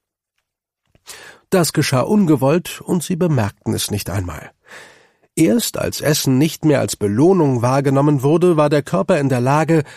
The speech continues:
das Gewicht ganz schnell wieder in seine Schranken zu weisen. Wir verfügen über zwei verschiedene Appetitkontrollsysteme. Das homöostatische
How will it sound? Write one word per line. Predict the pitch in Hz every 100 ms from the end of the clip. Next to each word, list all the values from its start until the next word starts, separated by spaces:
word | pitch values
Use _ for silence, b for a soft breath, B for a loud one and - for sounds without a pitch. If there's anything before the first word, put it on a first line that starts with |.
| B
das | 175 -
Gewicht | 185 175 185 -
ganz | 160 208 214
schnell | - 143 165 143
wieder | 147 147 147 147 -
in | 175 165
seine | 151 185
Schranken | 180 - 160 196 - 107
zu | - 95
weisen. | 95 92 - 69 - _ _ _ _ _ _ _ _ _ _ _ _ _
Wir | 151 208
verfügen | - 147 - 190 208 214
über | 151 117 104
zwei | - 143 170
verschiedene | - 131 - 156 156 156 147
Appetitkontrollsysteme. | 127 - 123 160 147 - 151 - 113 101 98 - - 90 - - _ - B B B B
Das | 98 - - -
homöostatische | 139 165 170 120 98 - 120 151 160 190 185